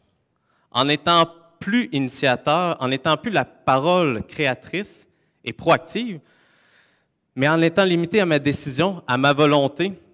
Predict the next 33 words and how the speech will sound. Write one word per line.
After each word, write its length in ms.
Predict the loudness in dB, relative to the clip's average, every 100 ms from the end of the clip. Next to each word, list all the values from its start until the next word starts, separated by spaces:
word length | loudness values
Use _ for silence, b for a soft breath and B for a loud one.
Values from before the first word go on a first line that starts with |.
| -8
à 80 | -2
ma 120 | -2
capacité 440 | 0 0 -2 -2 -2
de 120 | -2
croire 500 | 0 2 4 2 0
et 160 | -2 -2
à 100 | -2
vouloir 360 | -2 0 2
le 140 | 2 0
suivre ? 440 | -2 -6 -6 -12 -20 _ _ _ _ _ _ _ _ _ _
Est-ce 200 | -6 -2
que 80 | 0
Dieu 240 | 0 0 -2
créateur, 560 | 0 0 4 4 4
vainqueur 420 | 2 0 0 0
du 100 | -2
chaos 380 | -4 0 2 2
des 140 | 0 -2
ténèbres 420 | -2 -2 0 0
à 80 | 0
l'origine 420 | 0 -2 -4 -6
du 120 | -4
monde, 260 | -2 0 0
a 80 |
besoin 400 | 0 0 0 -2
de 80 | -2
mon 180 | -2 -4
dévouement 460 | -2 -4 -2 -4 -4
pour 240 | -4 -2
agir 320 | -2 -2 -4
dans 160 | -4 -4
mon 220 | -4 -2
entendement ? 600 | -4 -4 -4 -4 -6